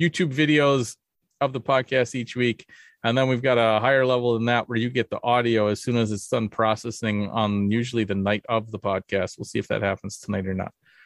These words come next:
Follow us on Twitter at Chasing Mac Pod or at Tech Hockey Guide. You can submit questions through Twitter, Facebook, or on our Patreon page. Don't forget to subscribe to the podcast on Apple, Google, Spotify, wherever you get your podcasts.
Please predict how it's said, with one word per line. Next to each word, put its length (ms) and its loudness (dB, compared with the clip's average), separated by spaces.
Follow 200 4
us 120 -2
on 100 -2
Twitter 340 2
at 120 2
Chasing 380 -8
Mac 220 0
Pod 360 0
or 180 2
at 160 -4
Tech 240 -2
Hockey 300 -4
Guide. 440 2
You 100 -6
can 100 0
submit 340 -2
questions 380 -2
through 120 -10
Twitter, 320 0
Facebook, 540 -2
or 100 -2
on 100 2
our 100 0
Patreon 440 -2
page. 320 0
Don't 200 -2
forget 240 -4
to 100 -10
subscribe 460 -2
to 40 -8
the 80 -2
podcast 560 -2
on 120 -6
Apple, 280 -2
Google, 300 -10
Spotify, 560 0
wherever 240 -2
you 40 -6
get 180 -6
your 120 -20
podcasts. 600 -2